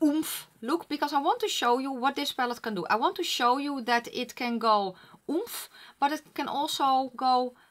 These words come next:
like this, a little bit softer, or at least for me, it's pretty soft this. <laughs> So if you want to see how I recreate, how I created the looks with this particular palette, they will come in just a minute, and then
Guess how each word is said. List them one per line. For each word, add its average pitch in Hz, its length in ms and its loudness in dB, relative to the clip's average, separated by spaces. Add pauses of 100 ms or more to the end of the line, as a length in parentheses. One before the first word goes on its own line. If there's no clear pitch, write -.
(180)
like 240 240 0
this, 233 440 -4
a 233 40 -10
little 247 180 -2
bit 240 180 -4
softer, 214 560 -2 (200)
or 247 80 -4
at 233 60 -6
least 233 160 -4
for 196 100 -10
me, 165 300 -6 (260)
it's 233 120 -8
pretty 302 300 -6
soft 294 300 -6
this. - 280 -4 (300)
<laughs> - 100 -2 (720)
So 320 100 -4
if 392 80 0
you 370 80 2
want 370 140 4
to 330 40 -6
see 311 200 0
how 302 240 6
I 285 200 6
recreate, 262 640 2
how 262 300 4
I - 100 6
created 226 680 0
the 190 300 -2
looks 247 340 -2 (140)
with 196 380 -2
this 208 160 0
particular 208 500 -6
palette, 302 440 4 (440)
they 226 320 -2
will 285 160 0
come 233 300 2
in 220 160 -8
just 240 280 -2
a 233 40 -4
minute, 233 360 -4
and 208 160 -6
then 196 140 -6